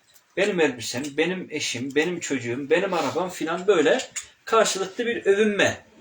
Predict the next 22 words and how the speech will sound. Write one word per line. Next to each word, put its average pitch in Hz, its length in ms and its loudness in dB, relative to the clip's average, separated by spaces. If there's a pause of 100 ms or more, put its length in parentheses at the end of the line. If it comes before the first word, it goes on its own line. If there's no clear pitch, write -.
Bu, 196 180 -12
bu 214 180 2
dünya 233 280 2
başka 220 340 4
bir 185 40 -2
şey 262 160 2
yaramıyor 175 380 4
işte. - 340 -10 (1080)
"Ve 185 100 0
tekâsurun 240 920 4
fil 220 220 -2
emvâli 214 640 6
vel 214 140 6
evlâd." 196 560 6 (320)
Mal 233 260 4
ve 226 60 8
evlatlar 220 600 6
konusunda 214 760 0
çoğalmadır 202 720 4
böyle. 101 380 -4 (380)
Benim 185 380 -2 (160)
kabilem, 135 600 2